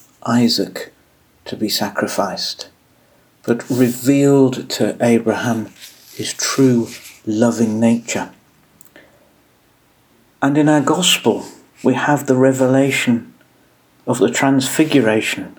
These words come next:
that moment when Peter and James and John were shown the reality of heaven and the true nature of Christ. In this time, let us take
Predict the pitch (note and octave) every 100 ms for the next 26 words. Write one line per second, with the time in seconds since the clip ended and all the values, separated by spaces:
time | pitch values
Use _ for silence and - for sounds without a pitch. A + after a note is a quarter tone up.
0 | - - - D3 D#3+ E3 E3 D#3 C3 C3
1 | B2+ D#3 D#3+ - D#3+ D3+ - C3 A#2 C3
2 | B2+ B2+ B2 B2 A#2 C3 B2+ B2 B2 -
3 | - - B2+ - - C#3+ C#3+ C#3+ C3+ C3+
4 | - - - C3 B2 B2+ B2+ B2+ B2 C3
5 | A#2 - B2+ A#2+ - A#2+ G#2 - - -
6 | - - - B2 A#2 - - C#3+ C3 B2+
7 | A#2+ A#2 - A2 - A#2 - - - G#2+
8 | F2+ - - - - _ _ _ _ -
9 | - - - _ - C3 C3+ C3 - D3
10 | D3 C#3+ C3 B2 - - _ _ - C3
11 | - - C3 D3 - - - - - -
12 | - - - D#3+ A#2+ - -